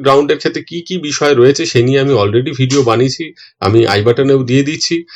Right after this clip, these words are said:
আপনারা দেখে নেবেন ভিডিওটি, তাহলে বাকি ক্রাইটেরিয়াগুলো জানতে পারবেন। এখন যে বিষয়টি উঠে এলো, সেটা হচ্ছে কারো ষাট বছর পূর্ণ যেদিন হচ্ছে, তার আগের দিন যদি কেউ মারা যান, এবং সেটা প্রথম দিন মাসের না হলে ভালো, সেক্ষেত্রে তার পরিবারের সদস্য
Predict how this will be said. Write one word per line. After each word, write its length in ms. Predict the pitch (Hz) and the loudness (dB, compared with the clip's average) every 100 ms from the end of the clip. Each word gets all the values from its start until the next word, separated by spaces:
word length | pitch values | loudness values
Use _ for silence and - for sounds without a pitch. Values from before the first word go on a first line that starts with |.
| - | -8
আপনারা 360 | - 101 110 110 | -6 0 2 2
দেখে 260 | 101 113 160 | 2 0 0
নেবেন 240 | 156 156 | 0 -2
ভিডিওটি, 440 | 131 139 147 143 165 - _ | -2 -4 -4 -6 -10 -12 _
তাহলে 220 | 127 120 135 | -2 2 2
বাকি 300 | 110 110 170 | 2 0 -2
ক্রাইটেরিয়াগুলো 640 | 170 139 139 127 127 117 104 | 0 0 0 0 0 0 0
জানতে 280 | 101 98 | 0 -2
পারবেন। 300 | 113 110 113 - - - - | -2 0 0 -2 -8 -16 -6
এখন 260 | 120 185 180 | 0 4 4
যে 120 | 147 147 | 4 -2
বিষয়টি 420 | 117 - 131 135 | -2 -2 -2 -2
উঠে 240 | 113 123 | -4 0
এলো, 160 | 151 170 | 0 0
সেটা 260 | 170 117 123 | -4 -2 0
হচ্ছে 280 | 135 135 160 165 - - | -2 -2 -6 -8 -18 -8
কারো 220 | 120 117 | -2 0
ষাট 240 | 143 123 123 | 0 0 -2
বছর 240 | 127 135 143 - | 0 -2 -2 0
পূর্ণ 220 | 131 139 147 151 143 - | 0 4 4 2 0 0
যেদিন 280 | 120 131 | 0 2
হচ্ছে, 360 | 123 131 139 - 160 - | 0 0 0 -2 -2 0
তার 180 | 117 120 | 2 2
আগের 320 | 110 135 143 | 2 0 -2
দিন 160 | 143 170 170 | 0 0 2
যদি 260 | 123 127 127 127 - _ _ | 0 0 -2 -8 -16 _ _
কেউ 140 | 120 113 | 2 2
মারা 280 | 113 104 107 | 2 0 2
যান, 220 | 110 120 156 - | 2 0 0 -4
এবং 200 | 127 160 | -2 0
সেটা 240 | - 143 151 139 _ _ | -2 0 0 0 _ _
প্রথম 280 | 147 139 170 160 | -4 2 2 2
দিন 160 | 156 151 143 _ _ - | -4 -6 -10 _ _ -2
মাসের 320 | 107 - 127 | -2 2 0
না 140 | 113 120 | 2 0
হলে 220 | 123 123 | 2 2
ভালো, 240 | 110 110 165 - - - _ _ _ - | 2 2 0 -2 -20 -20 _ _ _ -6
সেক্ষেত্রে 500 | - 165 180 180 175 | 0 2 2 2 2
তার 200 | 156 123 | 0 -2
পরিবারের 480 | 123 120 117 117 117 | 0 2 2 0 -2
সদস্য 240 | 104 107 | -4 -4